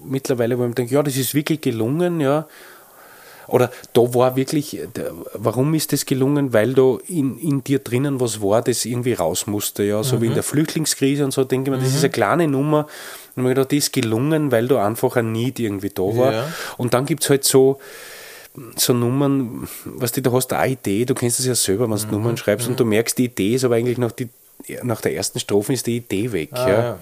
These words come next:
Speaker 2: Mhm.
Speaker 1: So, jetzt muss ich aber, jetzt, jetzt dauert
Speaker 2: Mhm.
Speaker 1: die Minuten dann nur fünfzig Sekunden, äh, war die Nummer, ja.
Speaker 2: Ja, ja.
Speaker 1: So, jetzt muss ich irgendwann was
Speaker 2: Mhm.
Speaker 1: dazu erfinden, dass diese Idee
Speaker 2: Ja,
Speaker 1: irgendwie
Speaker 2: ja.
Speaker 1: gerecht wird.
Speaker 2: Mhm.
Speaker 1: Also ich bin, ich, ich bin, was dies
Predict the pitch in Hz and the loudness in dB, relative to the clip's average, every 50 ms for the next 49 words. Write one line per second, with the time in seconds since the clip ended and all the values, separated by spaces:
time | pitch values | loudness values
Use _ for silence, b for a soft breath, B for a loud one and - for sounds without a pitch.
0 | - - - 120 117 101 117 123 123 117 101 - B B B B B - 107 - | -16 -16 -12 -10 -10 -8 -6 2 2 2 2 2 B B B B B -4 -2 0
1 | - 120 127 143 143 151 143 135 143 143 139 127 123 - 123 117 120 117 - - | 2 2 2 2 4 4 4 6 6 6 4 4 2 -4 -8 -10 -10 -10 -10 -6
2 | - - 110 113 139 127 127 123 120 117 120 120 123 - - 120 120 120 127 120 | 2 4 4 6 6 4 2 0 2 0 0 0 -2 -2 -2 0 0 2 0 -2
3 | - - 131 123 - - - 127 - - - 120 135 127 - 98 85 76 90 104 | -2 -4 -6 -4 -4 -4 -4 -4 -6 -4 -2 -2 -2 -4 -4 -6 -6 -4 2 4
4 | 113 120 120 123 117 - 120 113 113 113 110 104 101 95 92 92 104 117 113 113 | 4 6 6 4 2 2 0 2 2 0 0 0 0 0 2 4 2 2 2 2
5 | 117 117 120 120 120 117 - 123 127 131 151 143 131 123 131 139 151 147 139 131 | 0 0 2 2 2 2 2 0 0 2 2 2 2 2 2 2 2 2 2 4
6 | 135 131 127 139 131 - - 123 127 143 135 - 131 135 135 131 - 135 131 117 | 2 2 2 0 -2 -2 -2 0 2 2 2 0 0 -2 -2 -2 -2 -2 -2 -2
7 | - - 139 123 - 127 123 120 - - 95 104 120 127 113 113 120 123 131 131 | -2 -4 -6 -2 -2 -2 -2 -2 -2 -2 0 2 2 2 4 4 4 4 4 2
8 | 127 107 95 92 - - 101 - B B B B B B B B 127 120 95 101 | 2 0 0 -2 -4 -8 -10 -10 B B B B B B B B -12 -12 -10 -10
9 | 120 120 B B B B B B B B B B B B B B B B B B | -10 -10 B B B B B B B B B B B B B B B B B B
10 | B B B B B B B B B - - 123 120 151 156 - - 147 160 190 | B B B B B B B B B -2 0 2 4 4 2 2 2 0 2 2
11 | 170 - - 143 - _ - - - - - - 123 - - 151 170 175 147 - | 0 -2 -4 -6 -8 _ -12 -14 -12 -10 -10 -10 -8 0 0 0 0 0 -2 -6
12 | - - - - - - - - 135 - - - - 151 156 - | -12 -14 -14 -16 -16 -16 -4 -2 -2 -2 -2 -2 -2 -2 -2 -2